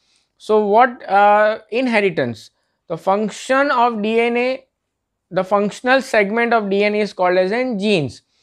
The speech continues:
Genes are the characteristics. The word, proper word is traits, characteristics for particular genes. Whatever the eyes you have got is because of the genetical,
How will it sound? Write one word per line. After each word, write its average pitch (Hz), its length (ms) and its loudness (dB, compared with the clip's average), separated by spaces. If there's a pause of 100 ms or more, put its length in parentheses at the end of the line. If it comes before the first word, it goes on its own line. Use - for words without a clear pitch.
(420)
Genes 226 640 -2
are 214 480 4
the 202 180 -2
characteristics. 190 800 -4
The 147 140 -4
word, 208 280 0
proper 202 340 0
word 208 200 0
is 208 220 -4
traits, 220 480 -2
characteristics 208 800 -2
for 185 220 0
particular 175 460 -2
genes. 143 380 -4 (400)
Whatever 208 420 0
the 208 140 2
eyes 196 420 0
you 214 100 0
have 208 180 0
got 185 340 2
is 185 160 -2
because 185 360 -2
of 202 140 -4
the 202 120 -2
genetical, 196 680 -2